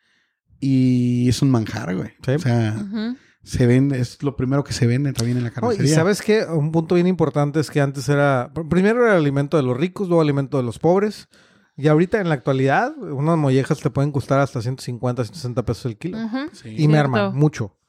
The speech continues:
Speaker 3: Mucho.
Speaker 2: Entonces, eh, a lo mejor con merma te pueden costar arriba de doscientos pesos, güey.
Speaker 1: Sí.
Speaker 2: Entonces, realmente hay, digo, no cualquiera. Ya el precio de este tipo de, de, de vísceras o de este tipo de menudencias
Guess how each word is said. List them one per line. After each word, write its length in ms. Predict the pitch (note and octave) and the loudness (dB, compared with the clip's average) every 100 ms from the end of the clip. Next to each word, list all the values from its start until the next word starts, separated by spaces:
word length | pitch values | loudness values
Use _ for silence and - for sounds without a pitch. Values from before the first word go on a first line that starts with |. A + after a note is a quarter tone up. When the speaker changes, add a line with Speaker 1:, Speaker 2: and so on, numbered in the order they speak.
| _ _ _ _ | _ _ _ _
Speaker 3:
Mucho. 280 | F#3+ G3 G3+ | -8 -4 -2
Speaker 2:
Entonces, 600 | B2+ D3 C3+ D#3+ - - | 2 2 2 0 -2 -8
eh, 320 | D3 C3 B2+ B2 | -4 0 2 2
a 40 | |
lo 100 | B2+ | 0
mejor 300 | C3 B2+ C#3+ | -2 -2 0
con 120 | D#3+ | 2
merma 360 | D#3 D3+ E3 D3+ | 4 4 2 0
te 80 | B2+ | -2
pueden 200 | C#3 C#3+ | -4 -4
costar 260 | C#3 C#3+ | 0 2
arriba 200 | C3+ C3 | 2 2
de 60 | C3 | 2
doscientos 260 | G#2+ A2+ - | 0 -2 -4
pesos, 300 | B2+ D3 C3 | -8 -6 -6
güey. 160 | G#2 G#2+ _ _ _ _ _ | -8 -14 _ _ _ _ _
Speaker 1:
Sí. 320 | - G#2+ D3 - - | -16 -14 -16 -20 -10
Speaker 2:
Entonces, 340 | G#2+ B2 C#3 C3+ | -2 0 2 2
realmente 520 | B2+ C3+ C#3+ C#3 D3+ | 2 2 2 2 4
hay, 320 | C3+ C#3 C#3 _ | 4 2 -2 _
digo, 560 | - D3+ C3 B2+ A#2+ A2 | -16 -4 0 2 2 0
no 200 | A2 A#2 | -4 -6
cualquiera. 420 | A#2 A2 B2 B2 _ _ _ _ - _ | -4 -2 0 -2 _ _ _ _ -20 _
Ya 180 | C3 C#3+ | 2 4
el 100 | D#3 | 4
precio 380 | E3 D#3 D#3+ D#3+ | 4 4 6 6
de 80 | D3 | 4
este 480 | - D#3 C#3+ C3+ | 2 0 2 0
tipo 420 | A2 C3+ A#2+ C#3+ C3+ | -2 -4 -2 0 0
de, 240 | A2+ G#2+ B2 | -2 -6 -8
de, 580 | A#2+ A#2 A2 G#2+ G#2+ G#2 | -2 0 0 -4 -8 -12
de 240 | A#2 A#2 | -8 -4
vísceras 560 | A#2 C3 D#3 D#3 D#3+ A#2+ | -2 0 2 4 4 2
o 100 | A#2 | -2
de 180 | A2 G#2+ | -4 -6
este 200 | G#2 C3+ | -4 -6
tipo 360 | B2 A2+ C3+ | -6 -2 0
de 60 | B2+ | 2
menudencias 800 | A#2 A2+ A2 B2 B2+ E3+ A3+ | 2 0 0 0 0 0 -2